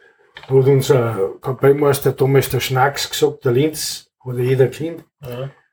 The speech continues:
Speaker 1: Ist denn gar keiner dabei, der wo der Brecki was aufschreibt? Und dann bei Ertl Alfred, sein fünfziger, ist dann losgegangen.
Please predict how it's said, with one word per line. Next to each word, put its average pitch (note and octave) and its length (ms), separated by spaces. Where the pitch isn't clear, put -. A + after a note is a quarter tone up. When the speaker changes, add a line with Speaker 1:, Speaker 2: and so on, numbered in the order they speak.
Speaker 1:
Ist F3 240
denn D#3 100
gar E3+ 220
keiner F3 240
dabei, C#3 360
der D#3+ 180
wo D3 120
der D#3 300
Brecki D3+ 360
was C#3 200
aufschreibt? C#3+ 680
Und D3 300
dann C#3 120
bei C#3 140
Ertl D#3 360
Alfred, D#3+ 500
sein C#3+ 220
fünfziger, E3 680
ist C#3+ 220
dann C3+ 160
losgegangen. A2+ 640